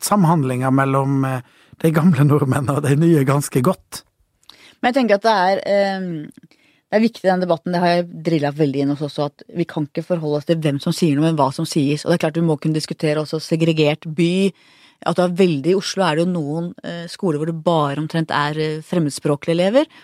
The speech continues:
Speaker 2: andre skoler hvor det knapt finnes et barn med en annen hudfarge.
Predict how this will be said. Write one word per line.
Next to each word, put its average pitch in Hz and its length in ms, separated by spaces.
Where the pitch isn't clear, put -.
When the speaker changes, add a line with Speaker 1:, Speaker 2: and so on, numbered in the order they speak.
Speaker 2:
andre 170 240
skoler 165 240
hvor 190 100
det - 140
knapt - 240
finnes - 420
et 156 140
barn 147 220
med 160 80
en 160 140
annen 165 80
hudfarge. 151 480